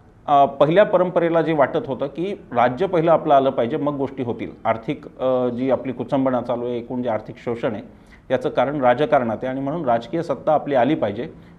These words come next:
तर या गोष्टी होतील <coughs> असं त्या विचारधारेला एका वाटत, वाटत होतं. दुसरी जी विचारधारा होती ती असं म्हणत होती की सुधारणा आधी झाल्या पाहिजेत, राज्य कोणाचं याच्याशी काही फार आपल्याला आत्ता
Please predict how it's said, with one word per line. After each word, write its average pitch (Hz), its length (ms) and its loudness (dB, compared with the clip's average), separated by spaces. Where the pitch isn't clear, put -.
तर 165 100 2
या 156 140 6
गोष्टी 143 280 -2
होतील 135 340 0
<coughs> - 420 4
असं 139 200 -2
त्या 156 120 4
विचारधारेला 120 600 0
एका 117 140 -4
वाटत, 127 340 -2
वाटत 127 260 -2
होतं. - 180 -10
दुसरी 151 320 0
जी 180 80 0
विचारधारा 131 480 0
होती 123 320 -6
ती 180 80 4
असं 190 200 4
म्हणत 165 200 2
होती 156 180 0
की 208 100 -4
सुधारणा 151 420 0
आधी 120 160 0
झाल्या 110 220 -2
पाहिजेत, 113 320 -4
राज्य 127 340 2
कोणाचं 151 360 0
याच्याशी 131 440 -4
काही 131 180 -4
फार 123 200 0
आपल्याला 117 340 0
आत्ता 120 260 -2